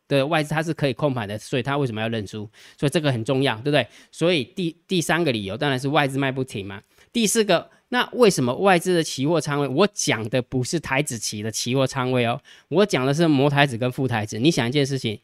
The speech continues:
要不是外资在，呃，在那个什么摩台指或富台指布有空单，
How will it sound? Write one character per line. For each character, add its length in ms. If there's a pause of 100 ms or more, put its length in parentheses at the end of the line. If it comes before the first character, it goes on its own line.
(200)
要 340
不 320
是 280
外 260
资 300
在， 340 (920)
呃， 760
在 320
那 100
个 60
什 80
么 160
摩 180
台 160
指 140
或 100
富 160
台 140
指 140
布 260
有 80
空 220
单， 180